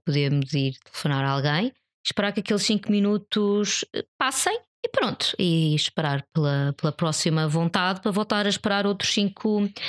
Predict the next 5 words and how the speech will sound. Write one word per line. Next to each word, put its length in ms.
outros 220
cinco 240
minutos. 420
Aconselho 600
realmente 560